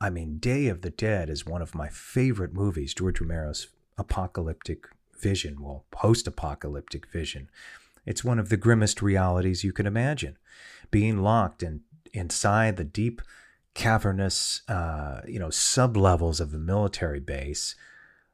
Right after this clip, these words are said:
the dead have risen from the grave. There's nothing left. George Romero's Day of the Dead is one of the greatest movies ever made. It's one of my favorite films.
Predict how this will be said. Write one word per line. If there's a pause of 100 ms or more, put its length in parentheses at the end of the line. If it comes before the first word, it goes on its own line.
(320)
the
dead
have
risen
from
the
grave.
There's
nothing
left. (760)
George
Romero's
Day
of
the
Dead (200)
is
one
of
the
greatest
movies
ever
made.
It's
one
of
my
favorite
films.